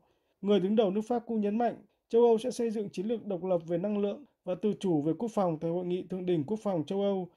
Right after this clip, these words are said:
dự kiến diễn ra trong hai ngày mười và mười một tháng ba tới tại thành phố Versailles của Pháp.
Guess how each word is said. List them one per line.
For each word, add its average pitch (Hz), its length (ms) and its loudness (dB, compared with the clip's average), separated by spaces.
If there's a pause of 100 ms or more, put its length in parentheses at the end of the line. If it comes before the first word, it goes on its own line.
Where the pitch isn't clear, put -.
(120)
dự 208 160 -2
kiến 180 240 -2
diễn 226 160 -2
ra 214 160 4
trong 208 220 -4
hai 202 160 0
ngày 180 260 -2
mười 156 320 4
và 147 120 -2
mười 151 180 0
một 151 240 -2
tháng 165 140 -6
ba 196 120 0
tới 185 400 -2 (220)
tại 165 140 0
thành 156 160 0
phố 156 220 -2
Versailles 196 500 -2
của 135 100 -6
Pháp. 214 260 -2